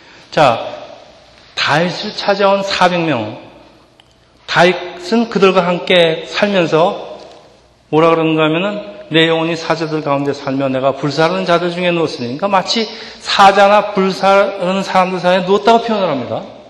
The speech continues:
그리고 "그들의 이는 창과 화살이요 그들의 혀는 날카로운 칼 같다." 이거 이 사람들이 이빨로 막 그냥 서로 물어뜯고 싸우면서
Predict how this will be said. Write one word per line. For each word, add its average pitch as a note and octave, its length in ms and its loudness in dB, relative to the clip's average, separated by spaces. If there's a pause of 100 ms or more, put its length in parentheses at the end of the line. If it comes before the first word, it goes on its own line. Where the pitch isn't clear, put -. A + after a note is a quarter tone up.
(640)
그리고 - 880 2 (1300)
"그들의 G3 340 2
이는 F#3+ 460 -2
창과 F#3+ 360 -2
화살이요 F#3+ 560 -2
그들의 F3+ 340 0
혀는 F3 220 -2
날카로운 D#3+ 520 0
칼 - 240 -4
같다." A3 400 0 (1700)
이거 G#3 760 0 (320)
이 F3 40 -8
사람들이 F#3+ 520 0
이빨로 G3+ 360 0
막 F#3+ 140 4
그냥 F#3+ 260 -6
서로 G3 220 -2
물어뜯고 F3+ 460 -2
싸우면서 D#3+ 1000 -2